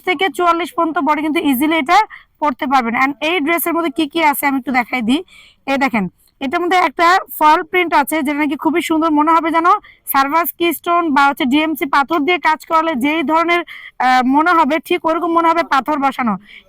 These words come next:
Actually এগুলো পাথর বসানো না, but এত সুন্দর একটা প্রিন্ট করা হয়েছে তাতে মনেই হবে যে এগুলো পাথর বসানো। কিন্তু এই ড্রেসটা যদি পাথর দিয়ে বসানো থাকতো তাহলে এই ড্রেসটার প্রাইস হতো মিনিমাম পাঁচ থেকে সাত হাজার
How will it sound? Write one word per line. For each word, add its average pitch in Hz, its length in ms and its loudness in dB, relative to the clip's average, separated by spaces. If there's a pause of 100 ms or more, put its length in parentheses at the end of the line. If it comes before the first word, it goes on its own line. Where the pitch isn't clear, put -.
(120)
Actually 370 340 -2
এগুলো 370 140 2 (120)
পাথর 311 320 2
বসানো 311 360 0
না, 254 60 4 (140)
but 277 140 4 (460)
এত - 120 -2 (220)
সুন্দর 359 320 0 (100)
একটা 370 160 -2 (180)
প্রিন্ট 339 300 0
করা 339 140 4 (100)
হয়েছে 294 320 -2 (380)
তাতে 294 160 0 (120)
মনেই 349 340 2
হবে 359 240 0
যে 349 120 2
এগুলো 330 200 0 (440)
পাথর 311 300 0 (100)
বসানো। 262 360 0 (460)
কিন্তু 311 180 0 (160)
এই 359 140 -2
ড্রেসটা 381 300 -2
যদি 381 120 0 (100)
পাথর 311 260 0 (100)
দিয়ে 381 120 2 (100)
বসানো 311 300 0 (100)
থাকতো 285 340 -4 (440)
তাহলে 320 280 4
এই 339 100 -2
ড্রেসটার 330 360 -4
প্রাইস 302 240 4
হতো 302 140 -2 (140)
মিনিমাম 392 380 2 (120)
পাঁচ 320 140 6 (100)
থেকে 339 160 -2 (100)
সাত 294 200 0
হাজার 247 160 -2